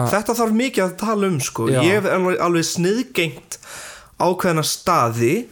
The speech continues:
Speaker 2: Já.
Speaker 1: fyrir að hafa talað gegn, na, íbúðir fyrir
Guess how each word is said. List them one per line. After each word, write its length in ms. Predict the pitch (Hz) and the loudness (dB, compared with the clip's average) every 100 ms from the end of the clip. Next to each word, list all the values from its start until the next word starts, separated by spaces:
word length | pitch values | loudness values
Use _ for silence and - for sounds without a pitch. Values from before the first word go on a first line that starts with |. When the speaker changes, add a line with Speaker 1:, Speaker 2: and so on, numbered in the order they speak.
| - - | -10 -2
Speaker 2:
Já. 120 | 123 113 - | -2 -2 -2
Speaker 1:
fyrir 220 | 202 190 | 0 2
að 60 | 175 | 2
hafa 280 | 180 170 160 - - _ - | 0 0 -2 -4 -18 _ -6
talað 480 | 185 202 202 175 170 | 0 2 2 2 0
gegn, 300 | 208 202 202 - _ _ _ 143 165 160 | -2 -2 -8 -18 _ _ _ -4 0 2
na, 120 | 143 143 117 73 110 107 92 123 | 4 2 -2 -6 -6 -8 -10 -4
íbúðir 400 | 175 175 156 139 | -4 2 2 2
fyrir 160 | 143 | 0